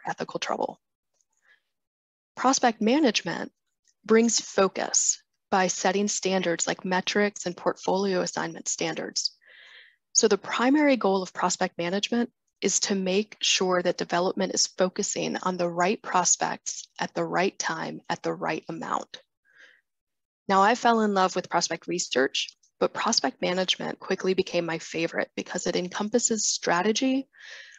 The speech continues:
um, there's relationship building, and you need to be able to pivot from, like, a twenty thousand foot overview to a microscopic view of portfolio and prospects.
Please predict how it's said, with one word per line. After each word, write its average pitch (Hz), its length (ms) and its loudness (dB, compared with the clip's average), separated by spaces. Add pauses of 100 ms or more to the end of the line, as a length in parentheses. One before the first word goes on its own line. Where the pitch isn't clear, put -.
(140)
um, 165 340 -2
there's 185 180 4
relationship 170 640 0
building, 233 520 4 (880)
and 214 100 6
you 220 100 8
need 214 260 4
to 269 80 0
be 262 140 6
able 226 120 6
to 196 80 -2
pivot - 540 -2 (580)
from, 185 640 2
like, 180 180 -2
a 175 40 -4
twenty 220 340 2
thousand 208 420 0
foot - 400 2
overview 226 720 2 (460)
to 220 160 4
a 196 60 4
microscopic 185 880 -2
view 165 300 0
of - 180 -10
portfolio 165 520 0
and 160 120 -6
prospects. - 760 -2